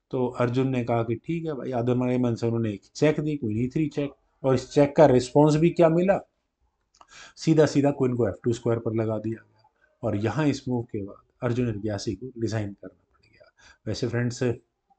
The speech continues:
बहुत, मतलब, अच्छी गेम थी और खिलाड़ी बहुत, दोनों ही बहुत बढ़िया है। चलिए, इस गेम को अगर आप समझ गए तो बहुत अच्छा है, नहीं समझे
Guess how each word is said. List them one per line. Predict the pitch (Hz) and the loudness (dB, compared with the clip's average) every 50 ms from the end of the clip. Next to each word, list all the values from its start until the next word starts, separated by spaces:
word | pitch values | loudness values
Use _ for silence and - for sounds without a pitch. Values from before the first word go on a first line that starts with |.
| _ _ _ _ _ _ _ _ _ - | _ _ _ _ _ _ _ _ _ -18
बहुत, | 104 107 127 143 131 - _ - 113 | -16 -14 -12 -12 -14 -14 _ -12 -10
मतलब, | 117 117 117 113 117 113 | -8 -6 -2 0 0 0
अच्छी | 110 - - 147 | 0 0 0 2
गेम | 143 151 151 156 | 2 2 2 0
थी | 175 220 | 0 -2
और | 214 - - | -2 -2 -2
खिलाड़ी | 127 117 113 113 120 143 156 151 | 0 2 4 4 6 6 4 4
बहुत, | 139 127 120 117 | 2 2 0 2
दोनों | 120 123 127 135 | 2 2 2 2
ही | 135 | 0
बहुत | 127 110 104 101 101 - | 0 0 -2 -4 -6 -10
बढ़िया | - - _ _ _ _ | -18 -20 _ _ _ _
है। | _ _ _ _ - - - - _ - | _ _ _ _ -20 -20 -20 -12 _ -2
चलिए, | 151 156 165 | 2 4 4
इस | 160 147 147 | 4 4 4
गेम | 151 147 147 147 | 4 4 4 4
को | 156 156 | 4 4
अगर | 147 151 147 143 147 | 4 4 4 4 2
आप | 135 127 - | 2 2 2
समझ | - 127 131 135 135 | -2 -2 -2 0 0
गए | 139 139 135 139 | 2 2 2 2
तो | 143 127 | 0 2
बहुत | 117 117 127 139 | 2 2 2 2
अच्छा | 139 139 - 156 175 | 0 -2 -4 -6 -6
है, | 180 151 | -4 -4
नहीं | 113 113 123 151 185 180 | -2 2 4 4 4 4
समझे | - 147 127 127 123 123 147 185 226 | 2 0 -2 -2 -2 0 -2 -2 -4